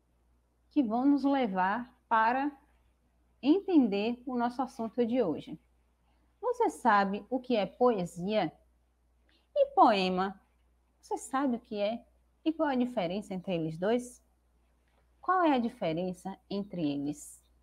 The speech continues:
Você já ouviu falar poesia, poema? Então fala assim, "Ah, vou escrever uma poesia, fulano escreveu uma poesia para ciclano."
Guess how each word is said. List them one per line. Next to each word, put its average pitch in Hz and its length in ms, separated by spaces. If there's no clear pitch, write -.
Você 277 200
já 247 100
ouviu 190 200
falar 202 580
poesia, 190 600
poema? 196 720
Então 196 240
fala 196 240
assim, 180 200
"Ah, 254 220
vou 240 120
escrever 208 420
uma 226 100
poesia, 190 920
fulano 240 500
escreveu 208 480
uma 220 100
poesia 196 680
para 202 280
ciclano." 202 880